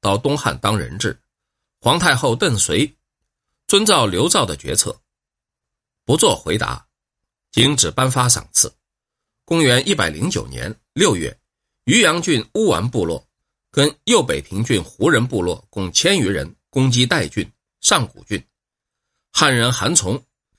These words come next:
跟随南匈奴汗国万世失足低单于阮提谭到首都洛阳朝见，回国后向阮提谭建议，关东大雨成灾，人民眼看就要饿死，正是翻身之日，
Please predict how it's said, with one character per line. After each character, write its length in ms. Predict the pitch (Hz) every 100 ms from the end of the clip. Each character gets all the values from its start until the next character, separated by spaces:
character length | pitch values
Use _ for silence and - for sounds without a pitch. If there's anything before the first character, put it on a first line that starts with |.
| _ _ _
跟 180 | - 233
随 300 | 196 135 139 -
南 200 | 110 156
匈 220 | 185 175
奴 120 | 127
汗 260 | 127 90 117
国 180 | 87 101
万 220 | 147 123
世 240 | - 101
失 180 | 110 190
足 140 | 170 139
低 200 | 165 175
单 240 | - 92
于 200 | 76 - _
阮 220 | 90 139
提 180 | - 143
谭 320 | - 82 131 _ _ _ _ _ -
到 240 | 131 131
首 220 | 127 98
都 180 | 117 143
洛 160 | 175 156
阳 180 | 85 110
朝 220 | - 67
见， 220 | - 82 _ _ _ _
回 180 | 107 127
国 220 | 104 110
后 260 | 98 - _
向 240 | - 123 117
阮 180 | 104
提 140 | 147 160
谭 240 | - 101
建 200 | 123 69
议， 120 | 69 - _ _ _ _ -
关 220 | 180 175
东 260 | 175 175 -
大 200 | 185 123
雨 120 | 67
成 240 | - - 98
灾， 240 | 117 127 _ _
人 140 | - 98
民 200 | 98 104
眼 220 | 76 73
看 240 | - 101
就 120 | 85 95
要 120 | 95
饿 200 | 180 98
死， 200 | - - - _ _
正 140 | - 95
是 120 | 76
翻 240 | - 165
身 200 | 156 175
之 120 | -
日， 200 | 55 71